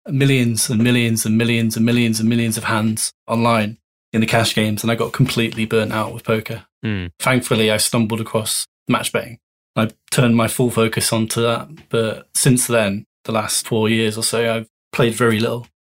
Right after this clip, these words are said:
Speaker 2: Mm, fair enough. Joe Felix also has a question here for all of us, I think. What were your thoughts on the Super Match Day dividends, having time to reflect on it, and did you adjust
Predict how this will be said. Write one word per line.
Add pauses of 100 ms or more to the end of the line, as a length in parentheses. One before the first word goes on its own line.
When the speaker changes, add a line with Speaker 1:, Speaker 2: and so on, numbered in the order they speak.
(100)
Speaker 2:
Mm,
fair
enough. (520)
Joe
Felix
also
has
a
question
here (160)
for
all
of
us,
I
think. (300)
What
were
your
thoughts
on
the
Super
Match
Day
dividends,
having
time
to
reflect
on
it,
and
did
you
adjust